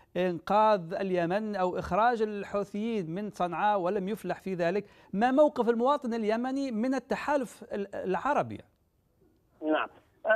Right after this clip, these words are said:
Speaker 2: المواطن كما ذكرت يعني يحاول أن يتعايش مع هذه الظروف، يعني أنا قابلت أناس لم يستلموا، لم يستلموا مرتباتهم منذ عشرة أشهر، ومع ذلك يحاولون أن،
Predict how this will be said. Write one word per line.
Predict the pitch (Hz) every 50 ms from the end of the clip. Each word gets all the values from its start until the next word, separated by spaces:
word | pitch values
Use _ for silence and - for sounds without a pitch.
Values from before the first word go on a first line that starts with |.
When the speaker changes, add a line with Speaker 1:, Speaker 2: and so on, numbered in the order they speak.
| 220 - 226
Speaker 2:
المواطن | 220 226 240 269 277 269 285 247
كما | - 247 254 240
ذكرت | 247 247 269 262 247 247 - 240
يعني | 233 220 214 208 214 214 220 220 220 214 208
يحاول | 214 - 240 254 247 233 226
أن | 220 214
يتعايش | - 214 202 220 233 233 208 185 - -
مع | 170 160 165 165 165 160
هذه | 151 156 156 156
الظروف، | 139 139 156 160 180 180 -
يعني | 165 156 160 165
أنا | 170 175
قابلت | - - 175 170 180 180 160 -
أناس | - 165 170 180 185 180 170 - - - 165 160 156
لم | 156 165 165 170
يستلموا، | 165 160 - - 170 170 165 151 160 160 156 160 160 -
لم | 160 156 160 165 160
يستلموا | 151 - - 170 165 160 156 156
مرتباتهم | 151 151 151 147 - 151 160 160 156 165 160 156 156 156
منذ | 151 143 151 147 147 - - - _ _ _ -
عشرة | - 160 - 180 160 160 151 - - - 165 151 151 147 147 151 -
أشهر، | 190 202 190 - 190 160 143 143
ومع | 143 151 156 156 147 160
ذلك | 151 156 170 175 185 180 175 -
يحاولون | - - - 175 175 180 185 190 208 190 160 - - - 165
أن، | 165 165 160 160